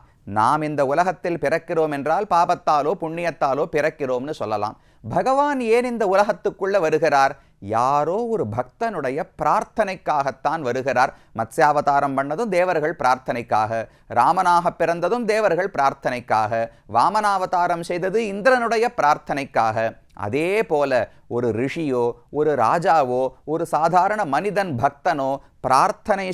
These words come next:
செய்வதற்காகத்தான் பகவான் வெவ்வேறு வடிவங்களில் அர்ச்சாமூர்த்தியாக பல இடங்கள், பாரதத்துல தொட்ட தொட்ட இடத்திலெல்லாம்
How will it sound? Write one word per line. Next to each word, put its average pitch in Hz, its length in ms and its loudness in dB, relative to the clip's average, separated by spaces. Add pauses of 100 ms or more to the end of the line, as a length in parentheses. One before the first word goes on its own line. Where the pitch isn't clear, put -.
செய்வதற்காகத்தான் 147 1200 -2 (300)
பகவான் 147 560 -2
வெவ்வேறு 147 560 -2
வடிவங்களில் 165 720 -4
அர்ச்சாமூர்த்தியாக 143 1040 -2 (520)
பல 156 200 4 (100)
இடங்கள், 202 400 0 (160)
பாரதத்துல 165 680 2 (120)
தொட்ட 156 380 0
தொட்ட 202 360 -2
இடத்திலெல்லாம் 139 800 -2